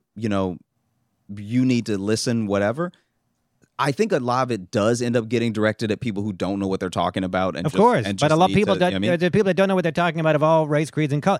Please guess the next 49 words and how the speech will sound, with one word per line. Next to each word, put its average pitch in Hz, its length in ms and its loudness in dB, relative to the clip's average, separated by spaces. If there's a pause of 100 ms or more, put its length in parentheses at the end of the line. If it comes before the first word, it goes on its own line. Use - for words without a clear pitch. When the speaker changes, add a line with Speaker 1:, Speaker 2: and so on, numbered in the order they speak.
Speaker 1:
Yeah, 131 280 8
Speaker 2:
A 113 40 2
black 175 160 6
Speaker 1:
yeah. 120 100 6
Speaker 2:
man 170 160 4
might 165 220 4
not 165 180 4
know 160 140 2
what 165 100 2
they're 165 80 2
talking 160 320 2
about, 156 220 2
about 151 200 0
a 143 40 0
black 151 340 0
issue, 156 340 -2
and 147 100 2
a - 20 -2
white 147 220 0
man 147 240 -2
not, 143 200 -4 (320)
or 117 80 0
a 107 60 -2
Jewish 123 300 -2
man 135 240 -2
might 135 260 -4
not 147 180 -2
know 156 140 0
what 156 160 0
he's 156 280 -4
or 143 120 -2
she 156 160 -4
is 151 80 -2
talking 156 260 -2
about, 160 160 0
about 156 220 -2
a 156 60 -2
Jewish 175 400 -2
issue. 175 320 -4 (680)
But 170 120 0
the 170 120 2
idea 185 200 4
that 160 120 0
somebody 175 240 0
should 165 160 -6
be, 139 300 -6
because 151 440 2
they're 151 140 2
not 156 380 0